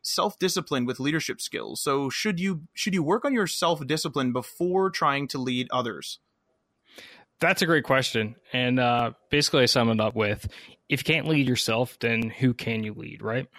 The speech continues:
Speaker 2: And not, not to say that we don't all have our challenges. Heck, I got my challenges in some of the goals I want to achieve in my life. Uh, but I definitely still have that self-discipline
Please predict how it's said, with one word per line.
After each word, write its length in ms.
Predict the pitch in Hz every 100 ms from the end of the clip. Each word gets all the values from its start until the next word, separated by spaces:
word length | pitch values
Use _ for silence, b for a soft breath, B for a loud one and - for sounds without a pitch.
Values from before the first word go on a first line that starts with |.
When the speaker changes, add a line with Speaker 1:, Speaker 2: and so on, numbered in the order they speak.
| B B B _ _ _ _ _ _ -
Speaker 2:
And 100 | 151
not, 200 | 160 156 113
not 280 | 160 156 117
to 40 |
say 200 | - 127
that 160 | 120 117
we 80 | 117
don't 160 | 123
all 280 | 117 117 110
have 140 | 113
our 80 | 107
challenges. 680 | 104 110 107 123 139 - - -
Heck, 240 | - 123 -
I 120 | 120
got 120 | 123
my 140 | 120
challenges 640 | 113 - 113 117 117 113 - B B B B
in 160 | 127
some 160 | 113 120
of 80 | 120
the 0 |
goals 280 | 117 110 107
I 180 | 123
want 160 | 120 123
to 120 | 135
achieve 320 | 131 - 127
in 80 | 127
my 140 | 120 120
life. 340 | 127 160 - _ B B B B
Uh, 480 | 127 117 113 - 135 - -
but 240 | 139 127
I 100 | 131
definitely 460 | 127 131 131 139 123
still 480 | - - - 123 113
have 240 | 113 107
that 180 | 110 110
self-discipline 840 | - 107 - 107 - 113 110 107